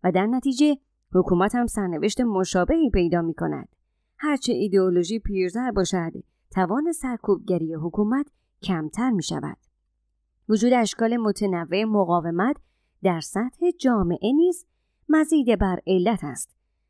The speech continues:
تا حکومت ایدئولوژیک نتواند کار خود را به سهولت پیش ببرد. مردمی که به هر دلیلی آگاه و متحول شدند، حالا یا به دلیل تجربهٔ زندگی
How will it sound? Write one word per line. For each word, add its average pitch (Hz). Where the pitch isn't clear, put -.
تا 226
حکومت 190
ایدئولوژیک 185
نتواند 175
کار 208
خود 196
را 165
به 180
سهولت 170
پیش 208
ببرد. 160
مردمی 247
که 214
به 175
هر 208
دلیلی 180
آگاه 185
و 185
متحول 180
شدند، 208
حالا 311
یا 285
به 254
دلیل 202
تجربهٔ 185
زندگی 196